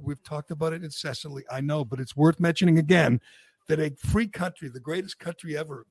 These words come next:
in the history of mankind, a country that had a great economy seven, eight months ago,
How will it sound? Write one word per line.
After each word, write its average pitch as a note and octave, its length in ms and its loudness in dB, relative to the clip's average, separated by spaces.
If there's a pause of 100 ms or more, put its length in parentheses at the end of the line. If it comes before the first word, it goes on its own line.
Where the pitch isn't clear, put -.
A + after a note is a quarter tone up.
in C#3+ 260 -10
the C#3 80 -8
history E3+ 320 -4
of E3 80 0
mankind, D#3 540 -2
a A#2 80 -10
country F3 360 -6
that C#3 120 0
had D#3 140 0
a D3 80 2
great C#3+ 680 4 (680)
economy D3+ 760 6 (460)
seven, E3 380 4
eight E3 160 8
months E3 280 6
ago, B2 460 2